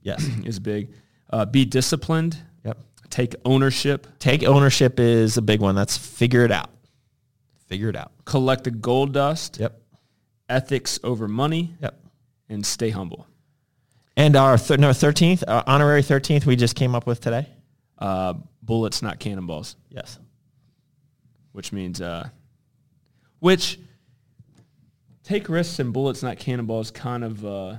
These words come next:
Speaker 2: they're in there together, but bu-, like
Speaker 1: So that's taking smart risks. So you could,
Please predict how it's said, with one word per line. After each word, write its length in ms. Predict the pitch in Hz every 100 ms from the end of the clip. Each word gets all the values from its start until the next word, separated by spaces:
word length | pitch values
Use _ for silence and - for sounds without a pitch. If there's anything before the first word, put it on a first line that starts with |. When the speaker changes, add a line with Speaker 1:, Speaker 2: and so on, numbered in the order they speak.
| 110
Speaker 2:
they're 160 | 127 104
in 160 | 123
there 280 | 135 143 165 - _
together, 500 | 123 110 117 139 156
but 240 | 120 101
bu-, 260 | 76 117 - _ -
like 200 | 113 - _ - - - -
Speaker 1:
So 200 | - 135
that's 320 | 160 - -
taking 380 | - 165 185 -
smart 640 | - - 147 117 120 -
risks. 380 | 98 78 - -
So 140 | 131
you 200 | 139 175
could, 180 | -